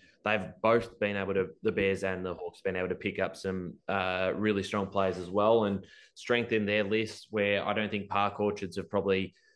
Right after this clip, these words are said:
had a major, you know, um,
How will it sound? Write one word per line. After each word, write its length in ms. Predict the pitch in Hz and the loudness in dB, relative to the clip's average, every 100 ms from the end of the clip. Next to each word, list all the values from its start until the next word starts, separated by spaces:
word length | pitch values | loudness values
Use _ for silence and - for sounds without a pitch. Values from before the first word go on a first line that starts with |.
| - | -4
had 220 | 95 95 | 0 0
a 340 | 95 101 104 | -2 -4 -2
major, 720 | 101 98 104 98 101 98 92 - _ - | 0 0 0 2 2 4 2 -4 _ -12
you 160 | 98 | -6
know, 340 | 95 98 98 - | -4 -2 -4 -6
um, 600 | - 95 92 92 90 90 | -8 -8 -6 -8 -8 -10